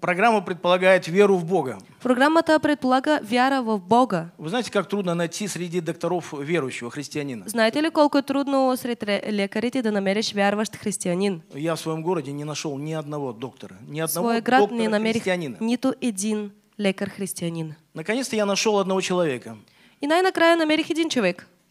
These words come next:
Speaker 1: Его звали Джордж Стил.
Speaker 2: Той се е казвал Джордж Стил.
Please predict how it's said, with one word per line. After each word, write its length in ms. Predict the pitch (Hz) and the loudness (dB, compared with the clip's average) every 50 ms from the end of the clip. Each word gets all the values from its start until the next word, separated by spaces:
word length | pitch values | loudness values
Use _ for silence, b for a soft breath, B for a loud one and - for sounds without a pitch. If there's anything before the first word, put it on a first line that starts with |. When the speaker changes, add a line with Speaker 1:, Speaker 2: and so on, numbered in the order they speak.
| - 147 | -14 -10
Speaker 1:
Его 160 | 151 185 196 | -8 -6 -6
звали 320 | 175 175 175 175 170 160 | -4 -2 -2 0 -2 -2
Джордж 640 | 143 139 147 175 202 214 214 208 - - - - - _ | -6 -4 0 2 4 4 2 0 -4 -6 -8 -8 -10 _
Стил. 480 | - - - - - 226 214 151 117 - - _ _ - _ B B B B B | -14 -12 -12 -10 -6 -6 -6 -6 -6 -10 -14 _ _ -20 _ B B B B B
Speaker 2:
Той 160 | - 294 302 | 2 2 2
се 100 | 294 302 | 4 2
е 40 | 285 | -2
казвал 380 | - - 254 262 247 277 285 269 | -2 -2 -4 -2 -2 -2 -4 -4
Джордж 500 | 220 226 247 247 262 269 269 - - - 226 | -2 0 0 2 0 0 -2 -8 -12 -10 -8
Стил. 540 | - - - - 262 240 214 185 175 175 | -12 -10 -6 -4 -2 -2 -2 -2 -4 -8